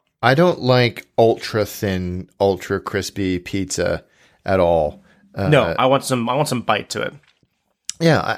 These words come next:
Speaker 1: and I think that's what's so great about New York style is that it's got, you know, it, it is generally thin, but as, you know, you, you say, you, you fold it,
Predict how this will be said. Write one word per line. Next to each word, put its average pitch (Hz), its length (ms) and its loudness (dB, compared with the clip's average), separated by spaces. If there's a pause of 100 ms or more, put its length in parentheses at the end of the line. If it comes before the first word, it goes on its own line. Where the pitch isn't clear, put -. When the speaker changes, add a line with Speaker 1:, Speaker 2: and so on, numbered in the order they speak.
Speaker 1:
and 135 260 -2
I 139 100 0
think 170 140 0
that's 143 160 2
what's 127 140 2
so 120 100 2
great 104 220 4
about 90 240 0
New 92 80 -2
York 95 200 0
style 82 360 -6
is 82 140 -8
that 90 140 -4
it's 87 160 -8
got, 104 300 -6
you 110 60 -4
know, 98 100 -4
it, 110 220 -2
it 110 100 2
is 113 180 4
generally 104 460 2
thin, 98 460 -2 (360)
but 98 140 0
as, 98 400 4
you 110 80 -4
know, 90 240 -2 (300)
you, 104 120 -12
you 104 220 -14
say, 98 200 -2
you, 95 140 -2 (140)
you 107 140 -4
fold 117 420 4
it, 110 300 4